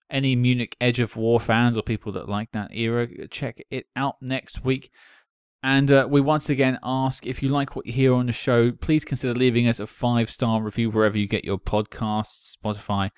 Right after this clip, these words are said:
Apple Podcasts, Podchaser, anything like that.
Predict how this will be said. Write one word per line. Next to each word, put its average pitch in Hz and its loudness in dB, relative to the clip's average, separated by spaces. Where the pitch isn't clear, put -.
Apple 113 -4
Podcasts, 104 -4
Podchaser, 120 -2
anything 120 -2
like 101 -6
that. 98 -2